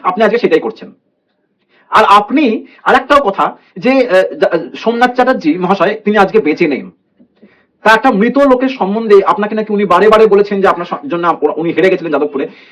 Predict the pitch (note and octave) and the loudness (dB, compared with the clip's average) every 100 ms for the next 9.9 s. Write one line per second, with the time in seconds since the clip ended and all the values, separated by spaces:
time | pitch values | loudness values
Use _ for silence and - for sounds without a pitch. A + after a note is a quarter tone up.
0 | - G3 A#3+ A#3 B3 A3+ - C#3+ D#3+ G3+ | -2 2 2 2 2 2 2 0 2 2
1 | B3 B3 C#4 C#4 - _ _ _ _ _ | 4 2 -2 -4 -10 _ _ _ _ _
2 | _ _ _ - A3+ A3 B3 C4+ C4+ D#3+ | _ _ _ 0 2 4 2 2 0 -2
3 | - _ _ _ _ _ _ _ - G3 | -10 _ _ _ _ _ _ _ 0 2
4 | - A3+ E3+ F#3+ B3 B3 F#3 G3+ F3 F3 | 2 0 0 2 2 2 2 2 2 0
5 | - - _ G3 G3+ G3+ B3+ C4+ A#3 G#3+ | -2 -16 _ 2 4 4 4 4 0 0
6 | D3 B2 - - - _ _ _ _ _ | -2 -6 -10 -18 -20 _ _ _ _ _
7 | _ - - E3+ F3+ G3+ A#3 C#4 G#3 C4 | _ -6 -2 0 2 2 2 2 2 2
8 | C#4 C4+ G3+ G3 E3+ D#3+ C#4+ B3+ - F#3+ | 2 -2 0 0 0 -2 2 2 4 2
9 | G#3 A3 C4 C4 G3 G3 - - - | 2 2 2 2 0 0 0 0 -2